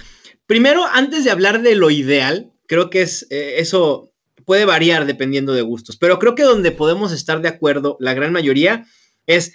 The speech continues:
que el formato que ustedes decidan, sean seis, cuatro, o los equipos que quieran entrar a playoffs,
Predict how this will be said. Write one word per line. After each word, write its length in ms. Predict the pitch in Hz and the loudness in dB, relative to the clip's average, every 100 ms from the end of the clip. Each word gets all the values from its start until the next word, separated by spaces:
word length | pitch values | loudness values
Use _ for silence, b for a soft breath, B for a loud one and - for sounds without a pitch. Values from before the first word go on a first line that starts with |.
| b _ | b _
que 100 | - | 0
el 140 | 196 196 | 2 2
formato 680 | 190 196 185 208 247 302 - | 0 0 0 -2 -2 -6 -6
que 100 | 202 | -6
ustedes 480 | - 190 208 190 | 0 2 2 2
decidan, 640 | 156 135 - 131 123 160 170 _ | -2 -4 -4 -4 -4 -8 -16 _
sean 340 | - 160 160 | -2 -2 -2
seis, 540 | 147 147 143 147 131 - | -2 0 0 0 -4 -12
cuatro, 640 | - 127 135 127 127 117 | -6 -2 -2 -4 -6 -4
o 320 | 107 104 78 | -6 -12 -8
los 180 | 139 156 | -6 -4
equipos 360 | 170 226 220 160 | -4 -2 -2 -4
que 120 | 143 | -2
quieran 240 | 170 175 | 0 2
entrar 280 | 156 131 139 | 0 -2 -2
a 80 | 135 | -2
playoffs, 520 | 127 123 180 226 - | -2 0 0 0 -8